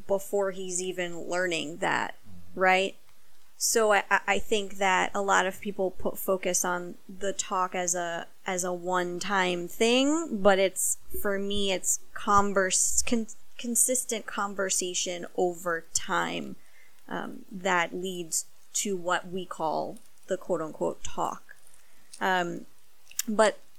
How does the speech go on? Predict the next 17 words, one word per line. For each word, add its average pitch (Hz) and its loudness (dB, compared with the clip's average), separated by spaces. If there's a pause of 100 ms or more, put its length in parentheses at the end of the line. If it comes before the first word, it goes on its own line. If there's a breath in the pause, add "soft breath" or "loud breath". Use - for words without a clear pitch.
but 220 2
I 220 2
did 254 2
wanna 226 2
say, 196 4
you 185 -4
know, 175 -2 (1500)
obviously 226 4
my 196 4
experiences 185 0
growing 170 -4
up 165 -6 (100)
were 180 -4 (300)
very 175 -2
different 240 0
than 294 2
yours, 175 2